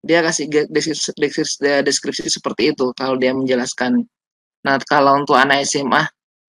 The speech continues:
ya kita kadang cuma, apa namanya ya, deng-, makanya tadi saya bilang kalau kita bahasakan dalam,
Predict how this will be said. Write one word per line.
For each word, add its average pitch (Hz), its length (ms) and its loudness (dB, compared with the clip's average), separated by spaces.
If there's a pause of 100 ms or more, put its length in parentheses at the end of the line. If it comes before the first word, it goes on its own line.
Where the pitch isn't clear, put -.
(380)
ya 135 160 2
kita 196 240 2
kadang 226 320 8
cuma, 185 320 4
apa - 100 0
namanya 160 320 4
ya, 131 180 0 (760)
deng-, 165 240 2
makanya 262 320 6
tadi 247 160 6
saya 254 160 6
bilang 240 320 8
kalau 180 560 8
kita 175 800 6
bahasakan 165 880 2
dalam, 151 400 2